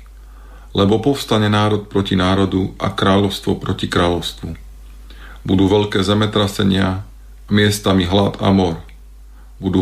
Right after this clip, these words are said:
hrôzy a veľké znamenia na nebi.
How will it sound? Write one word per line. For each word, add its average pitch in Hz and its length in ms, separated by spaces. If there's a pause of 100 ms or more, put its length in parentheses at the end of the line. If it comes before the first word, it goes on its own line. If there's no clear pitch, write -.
hrôzy 104 640
a 95 160
veľké 104 320
znamenia 95 480
na 90 160
nebi. 78 320